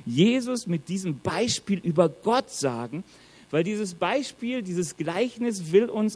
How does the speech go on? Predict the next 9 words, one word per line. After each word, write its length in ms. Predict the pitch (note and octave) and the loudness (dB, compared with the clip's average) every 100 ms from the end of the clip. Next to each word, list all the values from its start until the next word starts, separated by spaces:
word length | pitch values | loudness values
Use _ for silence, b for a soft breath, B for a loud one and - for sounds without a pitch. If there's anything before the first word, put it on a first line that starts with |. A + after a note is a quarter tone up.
| - | 0
eine 340 | E3+ D3+ B2 | 0 0 2
Wahrheit 460 | E3 G#3 B3 F#3 D3+ | 2 4 2 -2 -2
veranschaulichen 1040 | - D#3+ D#3 D#3+ E3+ - E3 F3 F#3+ F3+ | -6 -6 -4 -4 -4 -2 0 0 -2 -6
über 400 | D#3+ G3+ G3+ G3 G3 b - B2 | -4 0 2 0 -2 b -16 0
Gottes 580 | - G#3 - B3 A3+ - b b A#2+ A#2 | 4 4 4 2 2 -2 b b -8 6
gütiges 880 | G3+ C4 A#3+ B3 A#3 A3+ A#3 A3+ - b - | 8 8 6 0 4 6 6 2 -10 b -2
und 160 | D3 C#3+ | 0 4
gerechtes 640 | C3+ D3 D3+ C#3+ C3+ - | 4 4 0 -4 -6 -4
Handeln. 380 | B2+ A2 F2 | -2 -2 -6